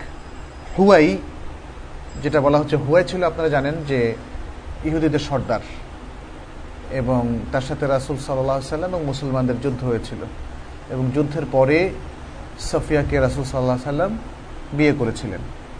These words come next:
তিনি আসলে আরেকজন সাহাবীর, আহ, আম, আহ, মানে দাসী হিসাবে তিনি গনিমতের, আহ, এ পেয়েছিলেন। তখন তিনি রাসূল সাল্লাল্লাহু আলাইহি সাল্লামকে, আহ,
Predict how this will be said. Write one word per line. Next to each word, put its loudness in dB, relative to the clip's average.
তিনি 2
আসলে 4
আরেকজন 6
সাহাবীর, 2
আহ, -6
আম, 0
আহ, -6
মানে 0
দাসী 2
হিসাবে 0
তিনি 0
গনিমতের, 2
আহ, -10
এ -2
পেয়েছিলেন। 0
তখন 2
তিনি 0
রাসূল 0
সাল্লাল্লাহু 0
আলাইহি -2
সাল্লামকে, 2
আহ, 0